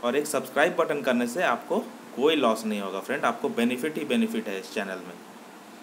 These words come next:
Wet dark brown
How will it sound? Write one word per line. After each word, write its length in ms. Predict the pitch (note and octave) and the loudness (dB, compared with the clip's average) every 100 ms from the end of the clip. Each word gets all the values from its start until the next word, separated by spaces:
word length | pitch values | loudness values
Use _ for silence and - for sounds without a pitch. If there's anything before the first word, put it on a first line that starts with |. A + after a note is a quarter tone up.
| - - - - - - - - - B2 A#2+ | -20 -20 -20 -18 -18 -18 -18 -18 -10 -2 4
Wet 260 | E3 A3 A3 - - - - A2+ | 6 4 2 -8 -16 -10 -6 2
dark 320 | A#2+ D3 - A#2+ A#2 | 6 6 2 -2 2
brown 360 | A#2+ B2+ C3 | 4 2 -2